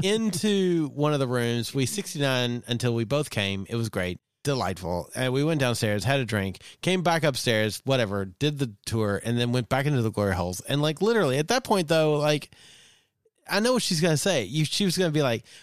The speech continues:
"Well, you got into glory hole, and you were like, 'I'm bored, too.'" Like, "Yeah, I'm bored, too," because you're staring at me going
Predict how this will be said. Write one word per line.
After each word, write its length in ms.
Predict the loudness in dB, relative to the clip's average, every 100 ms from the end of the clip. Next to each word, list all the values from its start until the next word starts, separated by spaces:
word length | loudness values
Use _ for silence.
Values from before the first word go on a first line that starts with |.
| _
"Well, 160 | 0 0
you 200 | -2 0
got 180 | 2 2
into 200 | 2 2
glory 260 | 2 2 2
hole, 180 | 2 2
and 180 | 2 2
you 100 | 2
were 120 | 2
like, 200 | 0 -2 -2
'I'm 220 | 0 2
bored, 320 | 2 2 0
too.'" 340 | 0 0 0 -2
Like, 200 | -2 -2
"Yeah, 240 | -2 0 0
I'm 180 | 0
bored, 260 | 2 0 2
too," 300 | 0 0 0 -2
because 280 | 0 0 2
you're 100 | 0
staring 380 | 0 0 0 0
at 120 | 0
me 120 | 0
going 420 | 0 2 2 0